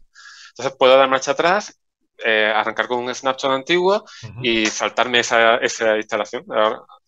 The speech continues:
Speaker 1: pasarme a la siguiente versión que salga, ¿no? de, de Tumbleweed.
Speaker 2: Claro, porque, porque lo que es B T R F S, la verdad es que está bastante guay.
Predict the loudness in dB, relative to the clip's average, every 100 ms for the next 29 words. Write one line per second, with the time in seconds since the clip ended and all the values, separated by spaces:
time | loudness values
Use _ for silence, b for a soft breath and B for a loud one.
0 | -20 -18 -16 -4 -2 0 0 2 4 6
1 | 4 2 -2 0 0 0 -4 -2 0 2
2 | 0 0 0 0 -4 -8 -8 -10 -14 -18
3 | _ B B B B B B B -20 -4
4 | 0 2 2 0 2 2 -2 -8 -18 -10
5 | -8 -4 -2 0 0 0 -2 -6 -8 -10
6 | -6 2 2 2 -2 -2 -2 -2 -4 -8
7 | -8 -8 -8 -10 -2 -2 -2 -4 -6 -6
8 | -2 -2 -2 -4